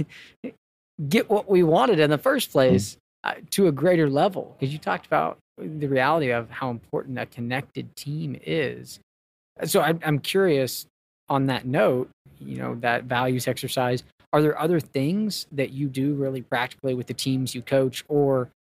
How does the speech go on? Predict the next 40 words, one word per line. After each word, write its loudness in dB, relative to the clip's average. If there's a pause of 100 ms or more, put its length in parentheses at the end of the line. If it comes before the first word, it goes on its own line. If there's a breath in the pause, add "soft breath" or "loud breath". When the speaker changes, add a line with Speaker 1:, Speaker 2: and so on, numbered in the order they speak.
Speaker 1:
that 0
you, -2
uh, -12
encourage -2
the -8
coaches -2
you -10
educate 0
to -8
do 0 (320)
to 0
build 2
a -4
connected -6
team? -4
I, -4 (220)
you 0
know, 2
I 0
think -2
it, -4 (340)
it 4
is 0
absolutely 0
a -2
ton -2
of -2
small 0
interactions -4
and -6
moments -4 (140)
that -6
build 0
on 0
each -2
other, -2 (440)
but 0
are 4
there 0
other 0